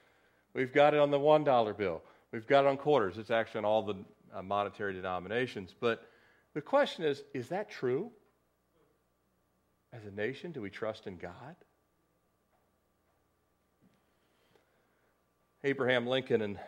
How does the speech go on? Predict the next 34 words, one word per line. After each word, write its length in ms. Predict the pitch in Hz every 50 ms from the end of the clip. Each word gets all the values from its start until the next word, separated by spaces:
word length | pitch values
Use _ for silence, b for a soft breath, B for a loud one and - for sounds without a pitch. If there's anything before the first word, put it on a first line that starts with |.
| B B -
eighteen 400 | - 131 - - - 117 110 101
sixty-three, 800 | - - 117 113 - - 107 95 - - 120 117 104 95 92 92
he 160 | 90 104 98
said, 240 | 92 - 101 98 85
"These 200 | 104 107 101 92
bounties 640 | 90 - 107 110 120 120 117 - 95 92 92 -
which 180 | - 95 - -
are 60 | 92
so 220 | - - - 98
constantly 600 | 95 - - - 117 120 120 - - - - 120 104
enjoyed 560 | 98 90 85 98 107 104 95 90 85 85 85 - - _ _ _ _ _ _ _ _ _ _ _
that 120 | - - -
we 120 | 110 113
are 80 | 104 92
prone 480 | - - - 135 131 135 147 156 151
to," 200 | 143 - 127 113
here 200 | 104 104 113 120
it 40 | 131
is, 300 | 156 151 131 117 113 - - _ _ _ _ _ _ _ _ _
"forget 580 | _ 95 92 90 - 123 123 113 95 - - - _ _ _ _ _ _ _ _ -
the 60 | -
source 640 | - - - - 127 127 131 135 135 135 - - _ _ _ _ _ _
from 120 | 82 80 82 87
which 420 | 95 107 113 - - - - - _ _ _ _ _ _ _ _ _
they 80 | 90
come." 380 | - _ - - 85 82 85 - - - _ _ _ _ _ _ _ _ _ _ _ _ _ _ _ _ _ _ _ _ _ _ _ _
We 60 | - 101
forget 420 | _ 101 95 95 101 101 - -
the 60 | -
source 760 | - - - - 147 127 101 78 82 - - - - - - - _ _ _ _ _ _ _ _ _ _ _ _ - - - _ _ _ _ _ _ _ _
from 180 | - 92 92 90
which 240 | 101 95 - -
they 120 | - 95 87
come. 360 | - - 110 95 85 80